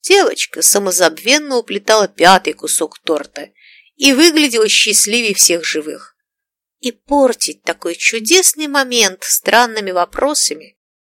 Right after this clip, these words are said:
Только въедливому сыскнику придет в голову такой вопрос. Почему призрак проснулся именно сейчас?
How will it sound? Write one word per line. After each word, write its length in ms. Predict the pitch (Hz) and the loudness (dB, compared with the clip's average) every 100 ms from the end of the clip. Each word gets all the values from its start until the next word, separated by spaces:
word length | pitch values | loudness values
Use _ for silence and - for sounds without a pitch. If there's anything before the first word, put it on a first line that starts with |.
| _ _ _ _ - | _ _ _ _ -6
Только 280 | 214 - | -2 0
въедливому 760 | 170 175 190 208 214 214 214 233 | -2 -2 2 2 2 -2 -2 -2
сыскнику 680 | - 254 - - 277 - 208 | 0 0 -2 -4 -10 -6 -8
придет 360 | 175 165 160 | -6 -8 -8
в 80 | - | -8
голову 360 | - 220 226 180 | -2 2 2 0
такой 340 | 175 - 185 | -4 -2 -2
вопрос. 640 | 180 185 - 151 - - - _ _ _ _ _ | 0 0 -2 -6 -6 -8 -12 _ _ _ _ _
Почему 600 | - 202 - - 320 302 - | -4 0 2 2 0 -6 -8
призрак 680 | - - 294 - 160 - | -10 -4 -2 0 -2 -4
проснулся 680 | - 156 - - 214 208 196 - _ | -6 -2 -2 -4 -6 -4 -4 -6 _
именно 440 | 240 214 202 170 | -6 -6 -8 -4
сейчас? 720 | - 165 - 160 135 - - | -2 -2 -2 0 0 -4 -12